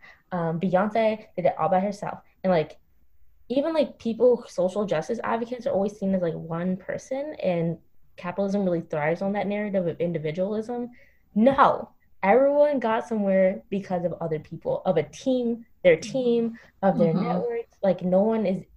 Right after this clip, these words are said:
Speaker 1: no one does this life by themselves. And so when you think about trying to make a change, remembering that there's so many people like you who are also just doing what they can to make changes, like, without
Speaker 2: Right.
Speaker 1: rec-, like, just feeling like they're part of a collective, which I think is important. So I,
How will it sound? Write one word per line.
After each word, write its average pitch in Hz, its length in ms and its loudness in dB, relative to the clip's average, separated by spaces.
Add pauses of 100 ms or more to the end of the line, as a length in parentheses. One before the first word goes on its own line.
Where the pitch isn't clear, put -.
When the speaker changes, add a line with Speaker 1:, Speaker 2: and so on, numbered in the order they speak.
Speaker 1:
no 196 220 0
one 262 220 4
does 190 220 4
this 185 220 -2
life 165 220 -4
by 160 140 -4
themselves. 160 640 -8
And 185 200 0
so 165 380 0 (300)
when 202 100 2
you 202 80 2
think 196 120 0
about 175 340 4 (240)
trying 202 240 2
to 185 60 6
make 175 140 0
a 175 40 -2
change, 165 720 -2 (280)
remembering 214 520 4
that 190 160 2
there's 170 340 0 (300)
so 247 280 -4
many 269 140 2
people 247 220 -2
like 196 260 0
you 233 140 -4
who 233 60 -2
are 220 200 -2
also 226 320 -2
just 226 220 -4 (520)
doing 233 400 2
what 208 140 0
they 202 120 -2
can 190 560 -2 (640)
to 202 80 -4
make 196 180 2
changes, 185 480 -4
like, 165 140 -2
without 185 380 2
Speaker 2:
Right. 220 100 -2
Speaker 1:
rec-, - 260 -16
like, - 280 -4 (280)
just 196 220 0 (360)
feeling 196 240 4
like 180 140 2
they're 175 100 2
part 170 280 -4
of 165 60 -2
a 160 60 -2
collective, 151 460 -2
which 175 80 0
I 180 80 0
think 190 160 0
is 190 80 0
important. 190 480 2
So 165 140 -2
I, 156 180 2